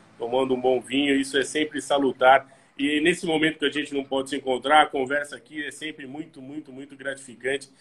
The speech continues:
Mais uma vez agradeço por isso. E eu só queria responder aqui a, a Alessandra, professor. Ela diz assim, ó, "Se após a sentença descobre-se que o cônjuge já era falecido, como fica essa sentença?"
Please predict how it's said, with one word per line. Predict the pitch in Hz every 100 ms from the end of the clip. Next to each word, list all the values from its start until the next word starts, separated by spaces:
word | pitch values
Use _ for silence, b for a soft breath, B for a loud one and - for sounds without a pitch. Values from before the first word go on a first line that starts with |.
| b -
Mais | 127
uma | 139
vez | 131 143
agradeço | 143 139 120 131 135 135
por | - 143
isso. | 131 135 139 131 b b
E | b
eu | 170
só | 220
queria | 233 240 262
responder | 262 269 220 202
aqui | 185 -
a, | 175
a | 151 139 135
Alessandra, | 139 135 - 185 220 -
professor. | 131 117 117 - 110 104 - - _
Ela | 127 156
diz | 170
assim, | 190 160 165
ó, | 147 120
"Se | -
após | 175 165 196 220
a | 208
sentença | 190 165 151 175 170 170
descobre-se | 156 139 - 165 156 151 -
que | - 151
o | 143
cônjuge | - 147 147 135
já | 127
era | 123 123
falecido, | 151 156 147 - 220 131 - b b b
como | 220 226
fica | - 185 160
essa | 156
sentença?" | 139 151 127 123 107 -